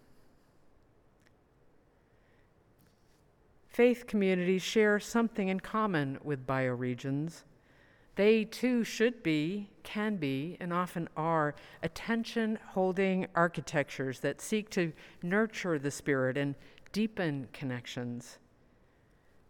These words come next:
We are more than a social network. Rather, let's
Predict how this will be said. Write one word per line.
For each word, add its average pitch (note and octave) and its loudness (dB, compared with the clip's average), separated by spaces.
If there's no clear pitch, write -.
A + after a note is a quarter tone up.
We E3 2
are E3+ 2
more F#3+ 4
than E3+ 2
a E3 4
social D#3+ 0
network. C3 -4
Rather, F#3 6
let's G3+ 2